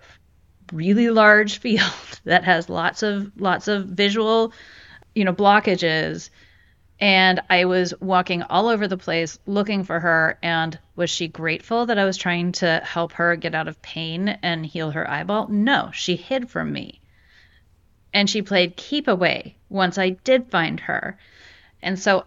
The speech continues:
I was really late today because by the time it was time to record, I was about a mile away <laughs> from the computer,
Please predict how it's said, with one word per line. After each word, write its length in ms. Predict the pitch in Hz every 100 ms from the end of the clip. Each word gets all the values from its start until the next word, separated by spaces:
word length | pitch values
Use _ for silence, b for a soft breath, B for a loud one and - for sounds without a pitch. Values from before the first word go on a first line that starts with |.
| -
I 180 | 208 294
was 300 | 190 180 185
really 260 | 175 180
late 260 | 202 269 -
today 320 | 202 190 175
because 420 | 185 185 185 175
by 160 | - 170
the 100 | 170
time 300 | - 190 208
it 100 | 202
was 80 | 180
time 200 | 175 170
to 60 |
record, 520 | 170 - - 254 208 -
I 120 | 175
was 140 | 208 202
about 260 | 170 156
a 40 | 165
mile 460 | 175 180 190 220
away 260 | 226 208 277
<laughs> 220 | - -
from 380 | - 202 - 311
the 120 | - -
computer, 760 | 202 - 302 269 185 180